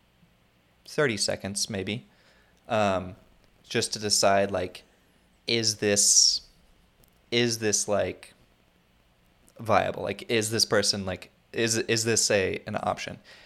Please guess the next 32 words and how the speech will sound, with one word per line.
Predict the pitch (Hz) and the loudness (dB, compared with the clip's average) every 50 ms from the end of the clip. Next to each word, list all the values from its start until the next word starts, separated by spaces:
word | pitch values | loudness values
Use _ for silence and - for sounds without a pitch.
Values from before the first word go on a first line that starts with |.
| - - | -10 -4
And | - 117 | -2 0
if | 117 117 | 2 2
it | |
was | 120 113 | 2 2
an | 123 127 | 4 6
option, | 117 117 117 - 120 117 | 6 6 4 2 -2 -2
then | 110 101 | 0 0
I, | 95 95 95 - - _ _ | 0 0 -2 -6 -14 _ _
then | - 117 101 | -6 -2 0
I | 98 95 90 87 95 - | 0 0 0 -2 -2 0
selected | - - - 107 95 95 101 95 92 | 0 2 4 2 2 2 0 -4 -4
them. | 95 95 95 95 98 - - - - - _ _ _ - | -6 -6 -8 -8 -12 -16 -20 -20 -20 -20 _ _ _ -10
And | - 113 104 | -6 -4 2
so | - 117 | 6 6
I | 104 104 | 6 6
think, | - - 147 139 - - | 4 2 -2 0 0 0
like, | 110 - | 2 4
I | 95 95 98 | 4 2 4
had, | 110 104 98 98 92 | 4 4 2 2 2
like, | 92 92 92 - - - _ _ _ _ _ - - - - - | -2 -4 -4 -8 -12 -20 _ _ _ _ _ -20 -20 -20 -16 -12
I | - 92 | -10 -10
don't | - - | -10 -10
know, | - - - 131 - _ _ _ - | -10 -12 -14 -14 -16 _ _ _ -20
thirty, | - - - 123 113 104 104 104 104 101 104 101 - - | -16 -4 0 2 2 2 2 0 -2 -4 -6 -10 -14 -18
thirty | - - - 117 110 104 107 107 104 101 - | -12 -4 0 0 2 2 0 0 -2 0 0
applicants | 92 95 - - - - 113 101 - 104 | 0 0 0 -2 -6 -8 -8 -6 -4 -4
make | 101 98 - | -4 -4 -6
it | 95 | -8
to | - 104 | -8 -8
the | 98 92 | -6 -2
second | - - 95 - 95 - | 0 0 0 -2 -4 -6
tier. | - 131 131 135 143 | -4 -4 -4 -4 -4